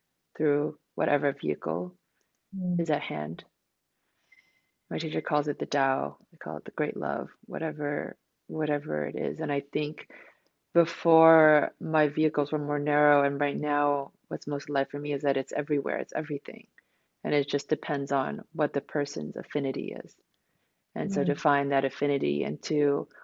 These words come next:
Speaker 1: work with them and allow their love for that thing to take them deeper into the path. And I have a desire to bring a group to China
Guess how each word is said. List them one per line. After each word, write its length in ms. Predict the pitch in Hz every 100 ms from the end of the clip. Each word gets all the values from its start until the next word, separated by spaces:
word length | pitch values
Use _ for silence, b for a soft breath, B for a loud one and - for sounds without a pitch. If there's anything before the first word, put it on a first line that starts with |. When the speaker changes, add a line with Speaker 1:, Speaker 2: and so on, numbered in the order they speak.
| B _
Speaker 1:
work 280 | 151 156 156
with 220 | 151 151
them 460 | 147 143 135 139 - _ _ _ _ _ _ _ _ _ _ -
and 120 | 160
allow 420 | 143 143 147 143
their 300 | 143 147 139
love 420 | 135 139 139 135 - - _ _
for 260 | 156 147 143
that 320 | 143 - -
thing 360 | 143 139 - -
to 220 | - 73 -
take 300 | - - -
them 300 | - - -
deeper 480 | - - - - - _ _ -
into 280 | 143 - -
the 80 | -
path. 300 | - - - _ _ _ _ _ _ _ _ _ _ _ _ _ _ _
And 560 | - 165 151 147 143 160 - _ _ _ _ _ _ _ _ _ _ _ _ _ _ _
I 140 | 165 175
have 240 | 185 160
a 60 | 156
desire 480 | 151 147 139 135 139
to 80 |
bring 300 | 143 - 139
a 100 | 143
group 400 | 143 156 147 - -
to 200 | 165 139
China 680 | - 147 151 143 - 156